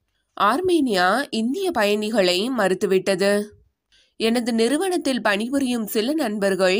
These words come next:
இவ்வாறு அமீரகம் வந்திருக்கிறார்கள் என பாதிக்கப்பட்ட நபர் கூறுகிறார். மே பதினெட்டாம் தேதி ஒரு விமானம் இந்தியா துபாய் இடையே பயணிக்க இருப்பதாகவும் அடுத்த விமானம் இரண்டு வாரங்கள் கழித்து இயக்கப்படும் எனவும் தெரிவிக்கப்பட்டுள்ளது.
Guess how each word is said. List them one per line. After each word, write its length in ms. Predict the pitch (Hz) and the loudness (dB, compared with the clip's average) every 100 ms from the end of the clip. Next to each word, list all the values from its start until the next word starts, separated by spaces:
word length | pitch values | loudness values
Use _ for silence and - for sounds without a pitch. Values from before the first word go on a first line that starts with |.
| 269 | -2
இவ்வாறு 420 | 208 190 240 226 214 | -6 -2 0 2 2
அமீரகம் 600 | 175 214 302 320 277 214 | 0 0 -2 0 0 -2
வந்திருக்கிறார்கள் 800 | 202 254 254 240 220 208 202 202 | -2 -4 -4 0 0 0 0 0
என 180 | 185 180 180 226 | 0 0 0 0
பாதிக்கப்பட்ட 720 | 196 190 208 349 320 220 202 202 | 0 2 2 0 0 0 0 0
நபர் 340 | 190 175 180 277 | 0 2 0 0
கூறுகிறார். 680 | 269 180 190 202 202 202 220 - _ _ _ 208 | 0 0 0 2 2 0 -2 -12 _ _ _ -4
மே 120 | 240 339 | -2 -2
பதினெட்டாம் 600 | - 220 196 285 - 247 220 | 0 -2 0 0 0 -2 0
தேதி 280 | 208 185 208 | 0 0 0
ஒரு 220 | 190 208 | 0 0
விமானம் 540 | 311 240 196 180 185 240 - | 0 0 2 2 0 -2 -6
இந்தியா 420 | 208 233 311 359 | -4 -2 -2 -2
துபாய் 400 | 254 196 220 277 | -2 0 0 0
இடையே 320 | 233 196 196 202 | 0 0 0 0
பயணிக்க 500 | 202 185 254 302 247 | 0 0 -2 -4 -4
இருப்பதாகவும் 840 | 190 170 185 185 190 190 180 190 262 | -4 -2 0 0 0 -2 -2 -2 -4
அடுத்த 380 | 185 190 247 349 | -2 -2 -2 -2
விமானம் 560 | 240 208 190 180 180 220 - | -2 0 0 2 0 -2 -4
இரண்டு 360 | 202 240 359 | -2 -2 -2
வாரங்கள் 500 | 302 240 226 214 202 | -2 0 0 0 -2
கழித்து 380 | 202 185 208 226 | 0 0 -2 -4
இயக்கப்படும் 580 | 190 202 202 302 233 208 | -2 0 0 -2 -2 -2
எனவும் 400 | 190 185 180 180 262 | 0 0 0 -2 0
தெரிவிக்கப்பட்டுள்ளது. 1040 | 311 202 185 202 208 202 214 214 208 220 | 0 0 0 -2 0 0 2 2 2 0